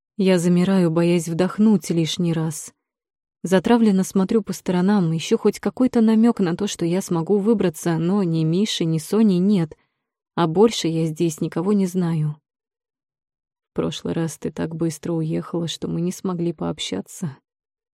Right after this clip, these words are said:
Я же ясно дала понять, что не хочу этого». Тихо отвечаю, глядя куда угодно, только не на партнера по танцу.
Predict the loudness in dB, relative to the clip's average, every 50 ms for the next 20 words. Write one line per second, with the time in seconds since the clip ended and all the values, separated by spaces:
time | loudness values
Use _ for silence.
0 | _ _ _ -4 -4 -2 -2 -2 -4 -4 -2 0 -2 -2 -2 -2 -4 -4 -2 -2
1 | -2 -2 -4 -4 -2 -4 -2 -2 -2 -4 -6 -6 -4 -4 -4 -4 -2 -4 -6 -4
2 | -4 -4 -4 -2 0 0 -2 -2 -2 -4 -2 -2 -4 -4 -6 _ _ _ _ _
3 | _ _ _ _ _ _ _ _ _ _ -4 -2 -2 -2 0 -2 -2 -2 -2 -6
4 | -6 -4 -4 -4 -2 0 0 0 -2 -2 -2 -2 0 0 -2 -2 0 0 2 2
5 | 4 4 4 4 4 4 4 4 4 6 4 0 -2 0 0 0 0 0 0 -2
6 | 0 0 2 2 2 2 0 -2 -2 -2 -2 -2 0 0 0 -2 -2 -6 -4 -4
7 | -4 -2 -2 -4 -6 -8 -8 -8 -8 -8